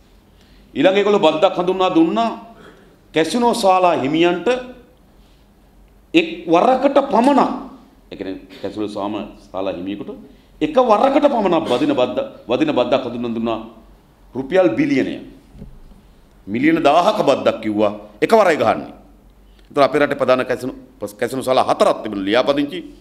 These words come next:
ලියාපදිංචි නැතිව තව දෙකක් තියෙනවා හොඳේ. මොන වුණත් ලියාපදිංචි කියන විතරනේ අපි ගණනය කරන්න ඕන. ලියාපදිංචි කරන ලද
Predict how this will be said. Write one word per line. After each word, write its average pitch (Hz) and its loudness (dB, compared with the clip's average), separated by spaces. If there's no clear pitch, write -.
ලියාපදිංචි 82 -14
නැතිව 90 -14
තව 92 -12
දෙකක් 87 -12
තියෙනවා 80 -18
හොඳේ. - -20
මොන 82 -18
වුණත් 80 -14
ලියාපදිංචි 78 -14
කියන 82 -14
විතරනේ 95 -12
අපි - -20
ගණනය 101 -8
කරන්න 120 -10
ඕන. 113 -16
ලියාපදිංචි 196 0
කරන 180 0
ලද 139 2